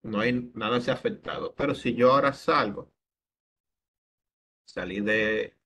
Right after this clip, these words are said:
My S Q L, intento entrar nuevamente, él me dice ahora, "Acceso nede-, denegado." Y me dice, "Use un password."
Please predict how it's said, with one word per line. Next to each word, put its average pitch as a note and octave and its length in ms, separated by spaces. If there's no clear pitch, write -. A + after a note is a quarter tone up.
My A2 160
S A2 180
Q C#3 180
L, C3 160
intento G#2 400
entrar A#2 260
nuevamente, C3 800
él A2 160
me A2+ 120
dice A#2 300
ahora, A#2+ 400
"Acceso A2+ 560
nede-, G2+ 400
denegado." G2+ 600
Y A#2+ 120
me C#3+ 120
dice, B2 540
"Use B2+ 360
un A#2+ 200
password." - 520